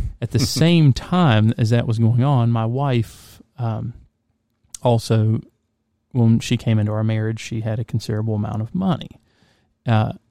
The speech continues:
Speaker 2: and another house came for sale on Four Pole Road, which was
Speaker 1: I don't
Speaker 2: my
Speaker 1: think I was, um, privy to this.
Speaker 2: Yeah.
Speaker 1: I didn't know that, uh, that she had brought any money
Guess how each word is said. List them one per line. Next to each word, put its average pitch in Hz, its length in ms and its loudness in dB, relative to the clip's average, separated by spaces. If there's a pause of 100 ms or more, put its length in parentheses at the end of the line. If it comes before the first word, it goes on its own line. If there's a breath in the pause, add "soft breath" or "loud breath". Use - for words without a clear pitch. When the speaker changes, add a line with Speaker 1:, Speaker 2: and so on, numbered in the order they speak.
(560)
Speaker 2:
and 110 160 2
another 113 440 4
house 123 320 0
came 110 220 2
for - 160 -6
sale 110 320 -2
on 113 120 -4
Four 117 200 -6
Pole 117 220 -4
Road, 110 360 -4 (460)
which - 180 -8
was 110 80 0
Speaker 1:
I - 80 2
don't 202 100 4
Speaker 2:
my 190 40 2
Speaker 1:
think 143 260 -2
I 123 120 2
was, 110 260 2
um, 107 340 0 (480)
privy 165 260 0
to 90 120 -2
this. 85 300 -8
Speaker 2:
Yeah. 113 200 6 (100)
Speaker 1:
I 110 80 -2
didn't 139 160 2
know 117 140 4
that, 110 140 2 (840 loud breath)
uh, 98 260 2
that 107 140 2
she 123 160 4
had 101 140 4
brought 104 180 6
any 104 160 4
money 104 300 4